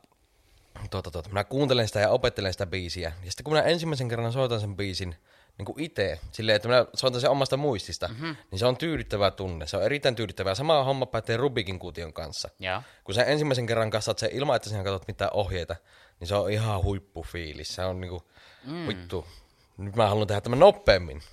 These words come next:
Speaker 2: Kyllä.
Speaker 1: Ja se niinku tavallaan vaan kasvaa siitä, se nälkä, kunnes se taas sitten sammuu. Koska <laughs> ellei sitten saavuta semmoista tasoa, niinku, tuota, tuota,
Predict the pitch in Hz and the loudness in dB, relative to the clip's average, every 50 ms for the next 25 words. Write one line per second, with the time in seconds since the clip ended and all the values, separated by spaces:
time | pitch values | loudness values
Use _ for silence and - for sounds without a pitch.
0 | - - - 160 160 113 98 110 113 64 - - - _ _ - - - - _ | -18 -12 -10 -10 -8 -4 -2 -2 -2 -2 -4 -6 -12 _ _ -20 -20 -20 -20 _
1 | - - _ _ - - 120 127 107 - - 135 135 127 131 151 147 151 147 143 | -20 -20 _ _ -6 0 2 2 2 2 0 -4 -4 -2 2 4 6 6 6 6
2 | 139 131 127 135 139 131 - 147 139 - - - 101 92 90 98 92 85 90 - | 4 4 2 0 0 2 2 2 0 0 0 2 2 2 2 0 -4 -6 -6 -8
3 | - - - - - - - _ - - - 90 - - - - _ - - 107 | -10 -18 -20 -20 -20 -20 -20 _ -10 -6 -4 -4 -4 -6 -8 -18 _ -8 -2 0
4 | 110 107 104 95 85 95 90 85 - - - 87 82 82 - 107 110 123 127 - | 2 2 2 2 0 -2 -4 -6 -8 -10 -10 -8 -8 -8 -8 -6 -6 -6 -6 -8
5 | - 120 123 131 - - 135 117 98 92 92 87 - - - - - - - - | -10 -12 -12 -8 -4 -2 -2 -2 -2 -2 -4 -4 -4 -6 -10 -14 -20 -20 -20 -20
6 | - - - - - 95 87 - - - - - - - - - - - - - | -18 -14 -10 -4 -2 -2 -2 -2 -4 -8 -6 -4 -4 -2 -2 0 0 -2 -2 -4
7 | - - - - - - - - - 156 175 165 156 147 139 135 131 127 120 - | -8 -14 -16 -20 -20 -20 0 8 10 10 10 10 10 10 10 10 10 8 4 2
8 | 139 127 - 120 - 123 123 123 113 104 107 - 147 131 117 - - - 120 113 | -2 -2 -2 0 2 4 4 4 2 0 -2 -2 -2 -2 -4 -2 -2 0 0 2
9 | 120 113 104 95 95 - - - - - - - - - - - 95 95 101 95 | 2 2 2 2 0 -4 -10 -14 -12 -12 -10 -10 -12 -12 -10 -8 -6 -6 -6 -6
10 | - - - - - - - - - - - - - 50 - - - - - - | -8 -12 -16 -18 -18 -18 -18 -20 -20 -20 -20 -20 -20 -20 -20 -20 -20 -16 -8 -4
11 | 113 101 - 104 - 101 95 - - 104 101 98 98 101 | -4 -4 -2 -2 -2 -2 -2 -2 0 2 4 4 4 2